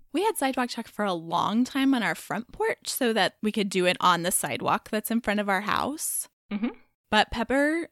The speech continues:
Speaker 1: every time I would open the front door, would try and run out the door and get the sidewalk chalk. And I was like, "Okay, fine.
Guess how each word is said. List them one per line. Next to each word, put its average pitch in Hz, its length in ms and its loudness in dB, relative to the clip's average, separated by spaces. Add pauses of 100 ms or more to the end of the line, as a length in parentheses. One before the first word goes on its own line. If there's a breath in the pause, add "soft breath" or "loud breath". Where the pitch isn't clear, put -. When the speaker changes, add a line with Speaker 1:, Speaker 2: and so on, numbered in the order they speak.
Speaker 1:
every 208 340 0
time 190 320 -2
I 190 80 -2
would 196 120 -2
open 196 260 -2
the 196 60 -6
front - 220 -6
door, 190 360 -4 (120)
would 202 120 0
try 202 200 -2
and 185 380 -2
run 190 180 4
out 208 160 2
the 226 80 -2
door 202 220 -2
and 202 100 -4
get 185 160 -6
the 196 80 -8
sidewalk - 500 -6
chalk. 285 340 -4
And 233 80 -4
I 240 60 0
was 247 180 -2
like, 214 180 -2 (120)
"Okay, 233 260 -2
fine. 214 560 -2